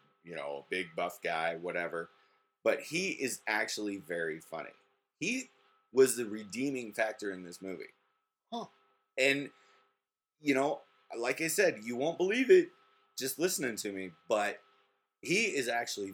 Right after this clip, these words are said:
Speaker 1: very funny in this movie. And also, <laughs> Ice Cube is very funny in this movie.
Speaker 2: Yeah.
Speaker 1: Who, as the, uh, the chief
Speaker 2: Uh-huh.
Speaker 1: or whatever. And he goes, <laughs> at one point he says, "Oh yeah,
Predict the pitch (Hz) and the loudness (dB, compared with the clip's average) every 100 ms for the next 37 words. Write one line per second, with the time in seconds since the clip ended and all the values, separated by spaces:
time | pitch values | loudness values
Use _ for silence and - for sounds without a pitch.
0 | 85 101 98 98 95 - 92 87 82 73 | -2 2 4 2 -4 -4 -6 -6 -10 -12
1 | - 76 57 - _ _ _ _ _ _ | -14 -12 -14 -16 _ _ _ _ _ _
2 | 107 107 104 110 143 175 156 - 156 143 | -2 0 0 2 2 4 0 2 0 2
3 | 127 - - - - 147 143 - - 139 | -2 -6 -10 -10 0 0 0 -4 0 2
4 | 127 113 107 90 98 95 95 95 90 80 | 2 0 -4 -2 -2 -2 -6 -10 -8 -10
5 | 78 80 85 85 80 62 _ _ 151 139 | -12 -14 -18 -18 -20 -20 _ _ -10 -8
6 | 120 113 _ - 135 127 - 107 117 107 | -8 -14 _ 2 4 2 4 6 6 4
7 | 117 113 107 95 92 92 - _ _ _ | -2 0 2 2 0 -6 -14 _ _ _
8 | 95 - 135 143 185 - - 220 113 120 | -8 -2 0 0 -4 -12 -6 -2 2 4
9 | 127 135 143 170 _ _ _ _ _ _ | 6 4 4 -4 _ _ _ _ _ _
10 | _ 117 123 120 110 - _ _ _ _ | _ -2 2 4 2 -2 _ _ _ _
11 | - 147 - 226 226 170 170 156 170 190 | -4 -4 0 2 4 6 4 4 0 0
12 | - 143 135 120 - 107 101 - _ _ | -4 -4 -2 -4 0 0 0 -6 _ _
13 | _ _ _ _ _ _ _ _ _ _ | _ _ _ _ _ _ _ _ _ _
14 | _ _ - 220 196 196 180 | _ _ 8 10 10 10 8